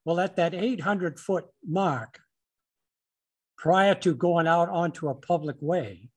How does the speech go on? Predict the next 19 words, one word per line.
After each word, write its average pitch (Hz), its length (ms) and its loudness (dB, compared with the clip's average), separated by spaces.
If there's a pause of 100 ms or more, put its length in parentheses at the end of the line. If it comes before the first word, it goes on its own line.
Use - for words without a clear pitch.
(880)
there 175 180 4
will 180 220 2
be 170 260 2
a 165 180 2
run 175 300 0
out 117 340 -8
to 151 80 -6
push - 440 -4
the 165 100 -4
snow. - 500 -2 (960)
Let's 170 160 2
say 190 220 4
they 185 120 4
have 175 180 4
a 160 40 -2
twelve, 180 400 2 (600)
we 175 140 2
have, 170 320 2
uh, 143 280 0